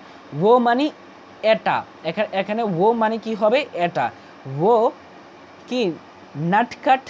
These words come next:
থা। ও এটা নটখট, বাদাম ছিল। এটা কি ছিল? বাদাম ছিল। তারপর হচ্ছে সচ তো ইয়ে হে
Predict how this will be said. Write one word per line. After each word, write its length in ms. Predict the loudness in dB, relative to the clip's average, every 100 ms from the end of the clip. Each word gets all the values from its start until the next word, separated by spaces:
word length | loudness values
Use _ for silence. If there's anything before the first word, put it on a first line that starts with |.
| -18
থা। 300 | -6 -2 -2 -4 -14 -20 -18 -10 0
ও 260 | 2 4 2 -4
এটা 480 | -2 0 0 0 0 -2
নটখট, 480 | -4 -4 -4 -4 -4 -6
বাদাম 480 | -2 0 2 0 -2
ছিল। 320 | -4 -2 -2 -4 -14 -10
এটা 200 | -6 -6
কি 180 | -6 -8
ছিল? 260 | -2 -2
বাদাম 360 | 2 2 2 0
ছিল। 260 | -4 -8 -8 -12 -20 -6
তারপর 320 | -4 -2 0
হচ্ছে 320 | 0 0 -2 -2 -6 -20 -18 -2
সচ 300 | 2 2 -2 0
তো 120 | 2
ইয়ে 340 | 2 2 2 2 -4
হে 140 | -10